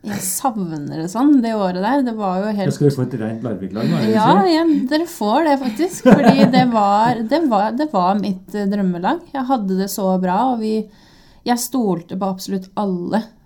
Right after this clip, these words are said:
Speaker 1: Og jeg visste hvor jeg hadde alle til enhver tid, og det var, det var ikke noe tvil. Og vi, eh, vi begynte den sesongen ræva. Vi var dritdårlig. Men så satt vi oss ned og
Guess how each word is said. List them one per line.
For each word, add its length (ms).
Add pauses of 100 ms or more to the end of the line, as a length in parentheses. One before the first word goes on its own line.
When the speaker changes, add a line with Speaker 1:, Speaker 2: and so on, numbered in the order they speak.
(180)
Speaker 1:
Og 100
jeg 300
visste 380
hvor 120
jeg 80
hadde 460
alle 400
til 180
enhver 260
tid, 220
og 100
det 140
var, 300
det 80
var 80
ikke 160
noe 100
tvil. 460 (560)
Og 200
vi, 160 (180)
eh, 360
vi 100
begynte 600
den 100
sesongen 560 (560)
ræva. 560 (480)
Vi 80
var 160
dritdårlig. 800 (440)
Men 160
så 140
satt 400
vi 100
oss 240
ned 460
og 600